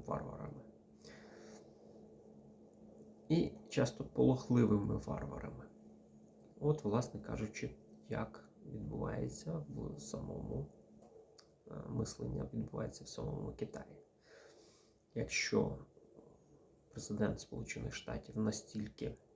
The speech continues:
схильний, е, ну, скажімо так, шанувати велич, велич Китаю, значить, він не виступить проти Китаю в випадку якихось серйозних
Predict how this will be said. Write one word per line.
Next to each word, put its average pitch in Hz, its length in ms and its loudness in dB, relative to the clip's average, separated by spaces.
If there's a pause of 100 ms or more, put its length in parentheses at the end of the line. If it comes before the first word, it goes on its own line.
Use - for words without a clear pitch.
схильний, 107 800 2 (1400)
е, 117 40 -2 (760)
ну, - 320 0
скажімо - 460 -6
так, - 320 -8 (240)
шанувати 107 960 4 (120)
велич, - 840 0 (280)
велич - 440 -2
Китаю, 143 520 4
значить, 147 440 0
він 131 220 2
не 131 100 4
виступить - 680 -2 (300)
проти - 260 -6
Китаю 185 480 0
в 139 340 -4
випадку - 500 2
якихось 110 560 -4
серйозних 110 600 0